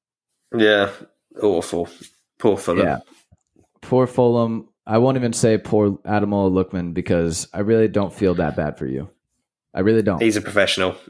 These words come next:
Speaker 1: You should be scoring.
Speaker 2: He's a pro. You gotta score that every, I mean, look, you don't have to score every single pen. Bruno Fernandes misses pens. Obviously, Kevin De Bruyne missed a pen this weekend. But if you miss a pen like that,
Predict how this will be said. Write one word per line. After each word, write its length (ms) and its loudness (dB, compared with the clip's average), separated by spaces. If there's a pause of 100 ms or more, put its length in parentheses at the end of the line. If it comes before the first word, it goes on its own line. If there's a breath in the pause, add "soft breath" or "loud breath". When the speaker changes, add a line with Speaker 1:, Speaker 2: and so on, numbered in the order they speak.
(200)
Speaker 1:
You 100 -6
should 120 -4
be 60 -4
scoring. 300 0
Speaker 2:
He's 80 0
a 60 -6
pro. 500 -4
You 140 -2
gotta 260 2
score 280 0
that 180 2
every, 320 0 (240)
I 80 -2
mean, 260 -6 (400 soft breath)
look, 300 -2
you 140 2
don't 80 4
have 100 -2
to 80 -10
score 240 0
every 220 2
single 240 -2
pen. 280 -4
Bruno 240 0
Fernandes 440 0
misses 240 -4
pens. 460 -4
Obviously, 320 0
Kevin 260 0
De 60 -2
Bruyne 260 0
missed 180 -4
a 40 -4
pen 200 -2
this 160 -2
weekend. 360 -2 (560 soft breath)
But 140 4
if 100 -2
you 100 2
miss 220 0
a 60 2
pen 360 -2
like 260 -4
that, 400 0